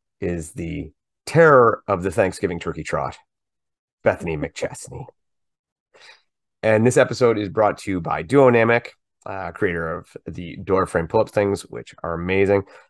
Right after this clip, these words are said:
Uh, I did, like, a Murph style workout with one the other day. It's really fun. And our new sponsor, designated drinks dot C A, which, all right, so I had some, like, Athletic Brew stuff, right, that they,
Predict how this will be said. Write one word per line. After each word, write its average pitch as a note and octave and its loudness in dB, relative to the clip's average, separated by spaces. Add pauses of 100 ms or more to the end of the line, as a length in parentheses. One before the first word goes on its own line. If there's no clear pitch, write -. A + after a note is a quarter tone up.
(100)
Uh, - -10
I D2+ -6
did, D#2+ -12
like, E2 -6
a - -8
Murph D#2+ -6
style D#2+ -6
workout E2 -8
with - -14
one D#2 -6
the D2+ -8
other D2 -10
day. D#2+ -10
It's - -20
really C#2+ -12
fun. - -8 (580)
And F#2+ 0
our F2+ 0
new G#2 -2
sponsor, F#2 -2
designated A2+ 2
drinks F#2+ -4
dot F2+ -8
C E2+ -10
A, E2+ -4 (320)
which, A2 0 (580)
all G2+ -6
right, - -12
so E2+ -6 (880)
I G2+ -6
had B2+ 2
some, C#3 0
like, A2 4
Athletic F2+ -2
Brew E2 -6
stuff, - -14
right, E2 -6
that - -8
they, D#2+ -8